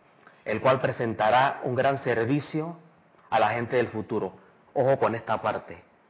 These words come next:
La China de hoy está en los estertores de un gran nacimiento nuevo, el cual todavía no puede percibirse. Eso ahora mismo no es verdad.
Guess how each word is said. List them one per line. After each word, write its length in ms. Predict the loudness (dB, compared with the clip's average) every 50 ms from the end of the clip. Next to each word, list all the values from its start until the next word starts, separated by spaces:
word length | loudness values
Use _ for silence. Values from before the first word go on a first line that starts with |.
| _ _ _ _ _ -4
La 200 | 0 0 0 0
China 300 | 0 -2 0 2 2 4
de 140 | 4 4 4
hoy 240 | 4 4 4 2 0
está 760 | -2 -6 -8 -12 -6 0 2 4 4 2 0 -2 -8 -16 -20 -20 _ -8
en 120 | -6 -4 -4
los 140 | -4 -4
estertores 600 | -6 -4 -2 0 0 0 0 0 2 2 2 2 0
de 40 | -2
un 60 | -2
gran 200 | -2 -2 -2 -2
nacimiento 680 | -4 -4 -4 -2 -2 -2 -2 -4 -4 -4 -4 -2 -2
nuevo, 400 | 0 0 0 0 0 0 -2 -6 -10 -16 -20 -20 -20 -20 -20 -8 -2
el 160 | 0 0 2 4
cual 180 | 4 4 4
todavía 420 | 4 4 4 4 4 4 4 4 2
no 200 | 2 0 0 2
puede 180 | 4 4 4
percibirse. 800 | 4 2 0 -2 -2 -2 0 0 0 0 -4 -6 -10 -14 -14 -16 _ _ _ _ _ _ _ _ _ _ _ _ _ _ _ _ -16
Eso 400 | -16 -14 -10 -10 -10 -10 -12 -18 _ _ _ _
ahora 240 | -4 -4 -2 -2 -2
mismo 220 | -4 -4 -6 -6
no 80 | -6 -6
es 80 | -6 -6
verdad. 340 | -6 -4 -4 -4 -4 -6